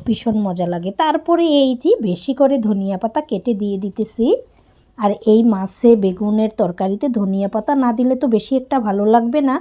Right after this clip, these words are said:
সাথে একটু জিরার গুঁড়াও কিন্তু দিয়ে দিছি যেহেতু বেগুনের তরকারি। তারপরে এই যে দেখেন আবার নেড়ে চেড়ে একটু মিশিয়ে নিতেছি। তো কারা কারা এরকম গুঁড়া মাছ দিয়ে এইভাবে বেগুন রান্না করে খান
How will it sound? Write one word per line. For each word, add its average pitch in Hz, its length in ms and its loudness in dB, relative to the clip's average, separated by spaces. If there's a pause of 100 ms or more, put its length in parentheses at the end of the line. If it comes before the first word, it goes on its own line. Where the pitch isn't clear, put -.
(360)
সাথে 254 380 0
একটু 349 240 2
জিরার 262 380 6
গুঁড়াও 254 380 4
কিন্তু 269 380 2
দিয়ে 233 280 6
দিছি 214 300 -4
যেহেতু 214 360 0
বেগুনের 220 580 4
তরকারি। 185 480 0 (680)
তারপরে 233 440 4 (120)
এই 208 60 2
যে 240 140 0
দেখেন 208 400 0
আবার 220 440 4
নেড়ে 220 320 4
চেড়ে 262 280 0
একটু 330 300 -2 (500)
মিশিয়ে 247 420 4
নিতেছি। 196 540 0 (1160)
তো 214 80 0 (280)
কারা 302 240 6
কারা 370 220 6
এরকম 294 420 4 (100)
গুঁড়া 254 260 6
মাছ 277 240 2 (120)
দিয়ে 285 240 4
এইভাবে 226 400 4
বেগুন 226 340 4
রান্না 240 340 4
করে 226 240 0
খান 262 240 -2